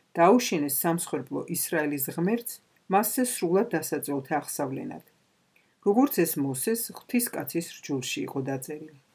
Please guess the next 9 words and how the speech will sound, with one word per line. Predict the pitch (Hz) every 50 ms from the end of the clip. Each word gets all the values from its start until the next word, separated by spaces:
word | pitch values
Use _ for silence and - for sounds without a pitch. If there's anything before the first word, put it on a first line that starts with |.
| _ _ _ _ _ _ _ _ _ _ _ _ _ -
იმის | 214 233 233 262 254 -
და | - 277
მიუხედავად, | 254 226 226 220 220 - - 214 196 170 147 139 143 147 135
რომ | 151 160 147 143
გარშემო | 135 170 170 190 196 - - 208 196 190 185
ქვეყანათა | - - 190 175 175 170 160 156 143 139 - 147 139
ხალხების | - - - 170 165 160 - 180 151 139 147 139 -
შიში | - - 175 - - 214
ჰქონდათ, | 214 - - 147 139 127 - - -